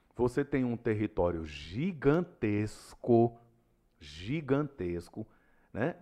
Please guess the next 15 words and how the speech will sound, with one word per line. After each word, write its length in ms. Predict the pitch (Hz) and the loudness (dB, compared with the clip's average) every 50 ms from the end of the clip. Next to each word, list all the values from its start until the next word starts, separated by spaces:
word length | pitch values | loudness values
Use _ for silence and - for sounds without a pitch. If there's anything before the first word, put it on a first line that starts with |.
| 104 95 | -8 0
Dentro 360 | 113 147 180 214 - - 170 | 2 2 2 2 2 -2 -4
de 120 | 143 135 160 | -4 -2 -4
um 80 | 151 131 | -4 -2
mesmo 440 | 120 127 165 214 240 226 226 208 | 0 4 4 6 4 4 2 -4
território, 540 | - - 165 143 156 - - 104 92 90 82 - | -2 -2 -2 -2 -2 -2 0 0 0 0 0 -4
por 220 | - 120 127 139 | 0 2 2 4
exemplo, 460 | 151 135 110 113 104 87 - - 98 | 4 2 0 -2 -4 -6 -6 -6 -4
entre 240 | 113 143 135 - 120 | -4 -4 -2 -2 -2
Rondonópolis 800 | 104 113 131 143 123 117 107 117 135 160 160 160 143 131 117 110 | 0 0 -2 0 0 0 2 2 0 0 -2 -2 -4 -4 -4 -4
e 60 | 113 | -8
Cui-, 260 | - - 113 120 135 127 | -8 -6 -6 -4 -2 -2
e 60 | 123 | -2
a 80 | 110 110 | -2 0
Baixada 480 | 117 113 107 - - 113 127 135 135 | 0 -2 -2 0 0 0 0 0 0
Cuiabana, 680 | 127 - 139 147 139 117 98 92 90 85 82 76 - | -4 -2 0 0 0 0 -2 -4 -4 -6 -8 -10 -12